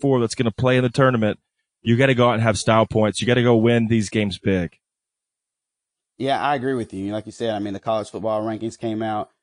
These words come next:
Speaker 2: uh, and there's still a lot to play for. We, we lost to a, a very good L S U football team who's now the number one team in the country, probably should have been number one before they even played us. Um, but like you said, a lot to play for.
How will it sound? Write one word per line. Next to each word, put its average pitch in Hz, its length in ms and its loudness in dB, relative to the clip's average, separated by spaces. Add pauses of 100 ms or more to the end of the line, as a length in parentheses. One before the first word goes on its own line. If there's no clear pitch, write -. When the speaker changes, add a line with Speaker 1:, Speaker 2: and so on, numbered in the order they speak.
(180)
Speaker 2:
uh, 110 160 -4
and 113 80 -4
there's 117 160 -4
still 143 220 -4
a 120 80 0
lot 120 320 -2
to 120 80 -6
play 120 200 -4
for. 101 300 -8
We, 101 120 -8
we 117 240 -8
lost 117 320 -4
to 117 120 -4
a, 104 160 -4
a - 40 -6
very 117 300 -4
good 113 280 -6 (280)
L 117 200 -2
S 113 200 -6
U 113 160 -6
football 107 420 -4
team 110 320 -6
who's 107 260 -8
now 120 260 -4
the 110 100 -4
number 113 240 -4
one 113 180 -4
team 113 200 -6
in 110 40 -4
the 107 60 -4
country, 110 360 -8
probably 117 280 -2
should 113 160 -6
have 101 100 -8
been 113 140 -4
number 110 200 -4
one 107 220 -6
before 113 320 -8
they 107 140 -4
even 104 180 -8
played 110 300 -6
us. 110 380 -6 (460)
Um, 107 440 -6 (420)
but 123 260 -4
like 113 140 -8
you 127 60 -8
said, 127 320 -2
a 107 80 -6
lot 113 420 -6
to 131 100 -8
play 131 260 -4
for. 120 500 -4